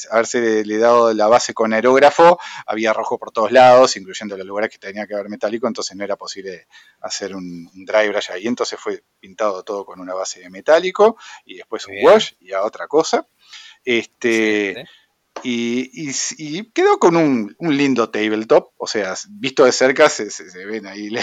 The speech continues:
Speaker 1: le,
Speaker 2: Quedó
Speaker 1: error-,
Speaker 2: súper
Speaker 1: errores técnicos. No, no lo viste,
Speaker 2: quedó
Speaker 1: no lo viste de
Speaker 2: súper
Speaker 1: cerca.
Speaker 2: lindo.
Speaker 1: De, de cerca de, de, decís que hizo este tipo con el wash,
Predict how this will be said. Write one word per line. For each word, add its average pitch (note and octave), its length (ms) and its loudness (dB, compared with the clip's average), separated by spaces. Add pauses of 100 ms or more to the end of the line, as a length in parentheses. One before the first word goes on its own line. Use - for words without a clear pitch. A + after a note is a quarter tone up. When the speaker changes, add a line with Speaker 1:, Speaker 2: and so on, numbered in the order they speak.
Speaker 1:
le, - 180 2 (380)
Speaker 2:
Quedó C#3 300 2
Speaker 1:
error-, C3 280 4
Speaker 2:
súper F#3 140 6
Speaker 1:
errores D#3 380 6
técnicos. D3 400 0 (440)
No, D3 200 8
no D#3 100 10
lo D#3 140 8
viste, D#3 140 6
Speaker 2:
quedó C3+ 100 4
Speaker 1:
no D3+ 80 6
lo D#3 80 8
viste D#3 200 6
de B2+ 60 6
Speaker 2:
súper C#3 220 6
Speaker 1:
cerca. A#2+ 160 4
Speaker 2:
lindo. C#3+ 200 2
Speaker 1:
De, D3+ 80 6
de C#3+ 40 6
cerca G3 320 8
de, E3+ 220 8
de, C3+ 180 0
decís C#3 280 0
que D3 120 0
hizo D#3 160 0
este A#2 180 -2
tipo B2+ 240 -4
con G#2+ 160 -2
el G2+ 80 -4
wash, A#2 300 4